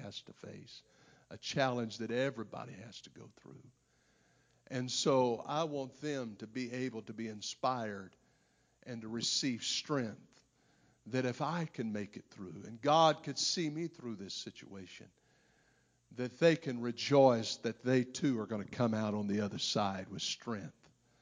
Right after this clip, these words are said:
and power, and God's gonna be with them.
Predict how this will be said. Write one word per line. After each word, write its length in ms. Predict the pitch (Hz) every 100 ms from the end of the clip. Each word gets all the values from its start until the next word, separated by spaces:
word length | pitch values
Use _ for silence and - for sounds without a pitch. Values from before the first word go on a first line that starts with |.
| _ _ _ -
and 160 | 95 85
power, 580 | - 117 90 80 - - _ _ _ _ _ 104
and 160 | 95
God's 380 | 110 113 98 -
gonna 200 | 101 82
be 160 | 76 76
with 320 | - 82 -
them. 220 | - 139